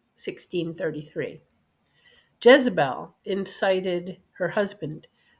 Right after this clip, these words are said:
to many wicked deeds, which he willingly performed. One Kings twenty-one twenty-five. They were two bad apples combining to make a polluted apple pie.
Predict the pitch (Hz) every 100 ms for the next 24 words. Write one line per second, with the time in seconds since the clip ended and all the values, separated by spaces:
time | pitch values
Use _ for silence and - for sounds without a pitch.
0 | - - 233 226 190 180 202 233 214 196
1 | 185 175 170 156 127 - - - _ _
2 | _ _ _ _ 220 285 - - - 277
3 | 320 254 247 240 208 214 220 233 233 302
4 | - - _ _ _ _ _ _ _ _
5 | _ _ _ _ _ - 180 190 - 165
6 | 160 185 - - 196 185 165 139 147 -
7 | 247 160 - 277 - - - _ _ _
8 | _ _ - - - 226 208 - - 285
9 | 320 349 277 247 214 185 185 165 156 -
10 | - 190 196 226 214 185 190 - 180 185
11 | 180 - - 175 - 190 220 233 220 -
12 | 185 196 175 - 139 - -